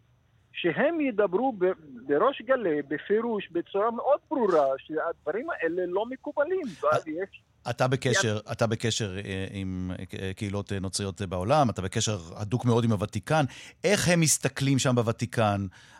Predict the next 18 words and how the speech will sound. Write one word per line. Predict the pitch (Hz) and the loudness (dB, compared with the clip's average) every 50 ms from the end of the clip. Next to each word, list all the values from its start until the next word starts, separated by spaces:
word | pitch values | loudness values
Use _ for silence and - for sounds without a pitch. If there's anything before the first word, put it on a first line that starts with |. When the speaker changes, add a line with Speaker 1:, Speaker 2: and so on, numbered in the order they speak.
| - _ - | -8 _ 2
Speaker 2:
על | 131 127 123 117 | 2 4 4 6
מה | 127 123 120 | 6 4 4
שקורה, | - - 123 - 120 107 113 107 | 2 0 -2 -2 0 2 2 2
על | 104 | 4
האירועים | 104 104 104 101 113 117 110 107 | 2 2 0 0 0 0 2 2
האלה, | 107 101 101 101 101 101 98 | 2 2 0 0 0 0 0
האירועים | 101 101 101 95 101 110 107 | 0 -2 -2 -2 -2 0 0
האלימים | 107 104 101 101 101 107 104 | 0 0 0 0 -2 -2 -2
כלפי, | 95 - - - - 110 | -2 -2 -2 0 2 2
Speaker 1:
יש | 107 110 113 175 | 0 0 2 2
Speaker 2:
אה, | - | 4
Speaker 1:
דאגה. | - 104 | 4 4
Speaker 2:
סמלים | 101 - 226 220 202 180 | 4 6 6 6 8 6
נוצריים? | - - - - 101 101 104 107 - _ _ _ _ - - _ _ _ _ _ _ 180 | 6 4 2 -2 -2 -2 -2 -4 -6 _ _ _ _ -20 -20 _ _ _ _ _ _ -2
Speaker 1:
יש | 175 214 226 - - | -2 -2 -2 -2 -2
דאגה | 185 202 180 180 160 151 165 170 165 | -2 0 0 0 0 0 2 2 2
מאוד, | 160 160 147 - 151 156 160 151 135 _ | 0 -2 -4 -4 -4 -4 -4 -6 -8 _
אה, | - | -2